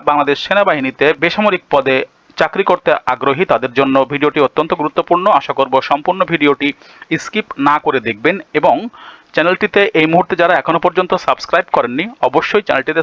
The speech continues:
সাবস্ক্রাইব করবেন পরবর্তী আপডেট সমস্ত ভিডিও পাওয়ার জন্য। চলুন কথা না বাড়িয়ে শুরু করা যাক। প্রিয় দর্শক, দেখতে পাচ্ছেন বাংলাদেশ সেনাবাহিনী বেসামরিক নিয়োগ বিজ্ঞপ্তি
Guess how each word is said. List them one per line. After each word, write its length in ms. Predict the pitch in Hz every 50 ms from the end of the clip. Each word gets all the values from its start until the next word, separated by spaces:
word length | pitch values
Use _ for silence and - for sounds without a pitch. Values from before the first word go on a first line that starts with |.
| - -
সাবস্ক্রাইব 360 | 131 - - - 147 151 - - -
করবেন 240 | 175 170 190 220 220 - _ - -
পরবর্তী 460 | 143 160 170 175 175 - - - 202 - - -
আপডেট 260 | 135 117 131 160 170 - -
সমস্ত 260 | 165 156 160 - - - - 143
ভিডিও 220 | 147 143 143 135 127 -
পাওয়ার 180 | 113 110 110 107 104
জন্য। 180 | 107 107 107 101 82 - - - - - - - -
চলুন 220 | 160 165 180 202 202 -
কথা 160 | 147 - 156 151
না 60 | 151 151
বাড়িয়ে 240 | 151 160 170 185 233 285 _ _ _ _ - -
শুরু 160 | - 190 170 147 -
করা 140 | 110 98 98 101
যাক। 140 | 95 92 _ - _ - _ _ -
প্রিয় 140 | 160 165 151 160
দর্শক, 220 | 160 - - 208 190 151
দেখতে 180 | 131 - - 165 151
পাচ্ছেন 280 | 180 - - - 135 156 - _ _ _ _ _ -
বাংলাদেশ 360 | 143 147 165 175 175 180 165 - -
সেনাবাহিনী 480 | - 175 185 165 143 113 120 131 156 208 254 _ - _ _ -
বেসামরিক 440 | 147 151 - 196 185 190 180 190 - - - 143
নিয়োগ 160 | 143 143 139 139
বিজ্ঞপ্তি 360 | 147 135 123 131 127 - 165